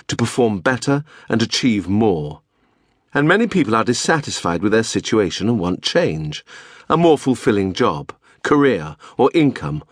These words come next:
or an improved balance between their personal and working lives.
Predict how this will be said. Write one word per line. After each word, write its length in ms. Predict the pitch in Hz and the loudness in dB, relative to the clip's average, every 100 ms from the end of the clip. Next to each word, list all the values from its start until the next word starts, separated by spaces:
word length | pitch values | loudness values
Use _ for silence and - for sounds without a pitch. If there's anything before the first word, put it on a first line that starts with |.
| _ - _ _ _ _ | _ -20 _ _ _ _
or 300 | 190 117 107 | 4 6 4
an 60 | |
improved 400 | 120 113 131 117 | 0 2 0 2
balance 320 | 151 131 92 85 | 0 0 0 -4
between 260 | 98 107 | 0 2
their 160 | 101 107 | 2 2
personal 540 | - 151 143 85 82 - | 2 2 2 -4 -4 0
and 200 | 107 92 | 0 2
working 340 | 92 - 98 | 0 0 0
lives. 640 | 98 98 76 71 - - | 2 0 -2 -8 -14 -20